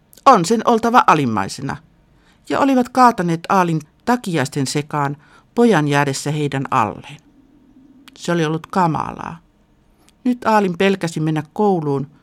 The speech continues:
mutta ei uskaltanut puhua asiasta kenellekään. Aada on pienikokoinen, vaalea kahdeksanvuotias tyttö,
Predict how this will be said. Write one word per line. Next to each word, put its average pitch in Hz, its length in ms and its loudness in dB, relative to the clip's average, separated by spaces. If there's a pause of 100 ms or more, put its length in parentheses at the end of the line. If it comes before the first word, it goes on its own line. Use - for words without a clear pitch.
(380)
mutta 143 280 -6
ei 143 80 0
uskaltanut 160 560 -2
puhua 175 300 0
asiasta 147 460 -4
kenellekään. 139 840 -8 (1500)
Aada 247 400 4
on 160 120 2
pienikokoinen, 139 800 -2
vaalea 143 360 2
kahdeksanvuotias 131 1040 -6
tyttö, - 440 -12